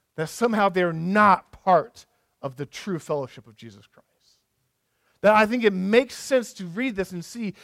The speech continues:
that when we read this, and it seems like there's actually surprise on the pa-, on part of Luke writing this, that the apostles looked upon the situation and they say, "Well, this is not right.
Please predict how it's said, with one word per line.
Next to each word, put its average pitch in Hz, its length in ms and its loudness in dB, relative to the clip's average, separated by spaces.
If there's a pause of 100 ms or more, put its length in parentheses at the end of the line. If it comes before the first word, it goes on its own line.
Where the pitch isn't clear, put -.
(200)
that 202 260 4 (680)
when 220 240 4
we 220 120 0
read 254 320 -2
this, 180 240 -2
and 190 160 -2
it 190 120 -2
seems 269 440 -6
like 202 200 2 (120)
there's 185 180 -2
actually 196 240 -4
surprise 226 720 0
on 180 120 -4
the 170 80 -2
pa-, 196 300 -8
on 165 160 -4
part 190 300 -2
of 151 200 -8
Luke 226 240 -8
writing 175 400 -2
this, 107 320 -18 (260)
that 180 100 -6
the 196 80 -2
apostles 220 520 0
looked 254 200 -4
upon 220 260 -2
the 190 60 -8
situation 202 600 -4
and 180 60 -6
they 175 40 -6
say, 165 200 -6 (200)
"Well, 151 140 -4
this 175 240 -2
is 320 180 -12
not 180 320 -4
right. 226 440 -10